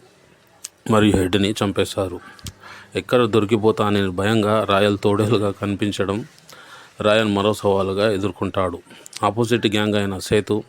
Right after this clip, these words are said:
ఎస్జే జయసూర్యకి ఇది రాయన్ శివంలా కనిపించి అతన్ని పిలిపించి గ్యాంగ్లో పనిచేయడమని కోరుతాడు. అది తిరస్కరించి అక్కడి నుండి వెళ్ళిపోతాడు రాయన్.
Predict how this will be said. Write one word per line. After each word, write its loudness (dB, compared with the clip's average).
ఎస్జే 2
జయసూర్యకి -2
ఇది 2
రాయన్ 4
శివంలా 2
కనిపించి -4
అతన్ని 2
పిలిపించి -2
గ్యాంగ్లో 2
పనిచేయడమని -2
కోరుతాడు. 2
అది 2
తిరస్కరించి 2
అక్కడి -2
నుండి 0
వెళ్ళిపోతాడు 0
రాయన్. 2